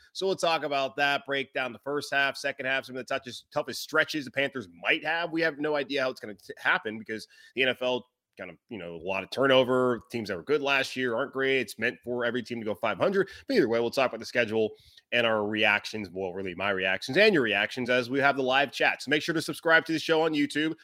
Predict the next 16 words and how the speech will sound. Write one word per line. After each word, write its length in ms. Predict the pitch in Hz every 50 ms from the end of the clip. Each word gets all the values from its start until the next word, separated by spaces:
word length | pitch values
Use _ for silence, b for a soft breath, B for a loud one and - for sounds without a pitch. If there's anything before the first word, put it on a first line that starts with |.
| b b b
so 160 | b - 160
you 180 | 160 165 165 156
don't 380 | 117 98 151 165 185 190 190 - -
miss 320 | 139 180 196 175 - -
when 140 | 143 165 165
I 80 | 165 156
go 160 | 147 143 131
live, 420 | 135 156 147 160 165 170 170 127 -
probably 280 | 151 143 143 147 147
around 200 | 135 131 131 127 -
eight 200 | 123 131 - -
thirty 240 | - 131 127 127 120
tonight. 360 | - - 113 117 117 117 113 -
Not 180 | 143 160 - -
really 200 | 120 107 92 82
sure 360 | - - 151 147 143 135 -